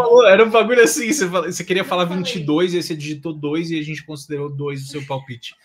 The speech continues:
Speaker 1: Aí o Estevão falou, tipo, setecentos e oitenta mil, e eu fiz uma conta minimamente razoável de quantas, quantos meses férteis tem uma mulher ao longo do,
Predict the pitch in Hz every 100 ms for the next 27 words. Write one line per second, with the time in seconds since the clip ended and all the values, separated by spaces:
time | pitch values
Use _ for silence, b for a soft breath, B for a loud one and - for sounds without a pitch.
0 | B B B 139 147 180 180 185 175 185
1 | 180 175 170 - 156 - 175 180 175 165
2 | 170 160 170 165 165 156 170 220 _ _
3 | _ - 170 196 175 175 - 180 180 170
4 | 185 208 180 180 156 - 170 165 151 156
5 | 151 143 156 170 151 143 - 151 160 143
6 | 147 147 151 151 - 151 143 143 139 -
7 | 135 135 139 135 127 127 123 127 120